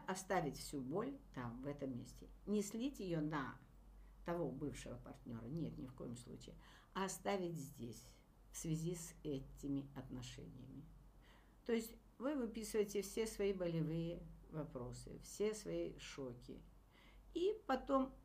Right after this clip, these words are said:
начиная двигаться в эту сторону, вы их выдыхаете, проживая ещё и ещё раз.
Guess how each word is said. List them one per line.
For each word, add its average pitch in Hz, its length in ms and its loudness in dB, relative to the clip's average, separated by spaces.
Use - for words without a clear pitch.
начиная 202 960 6
двигаться 175 520 2
в 165 80 4
эту 160 280 2
сторону, 269 500 0
вы 247 160 6
их 254 100 -2
выдыхаете, 226 960 4
проживая 175 600 6
ещё 143 280 2
и 175 120 6
ещё 151 320 0
раз. 117 340 -6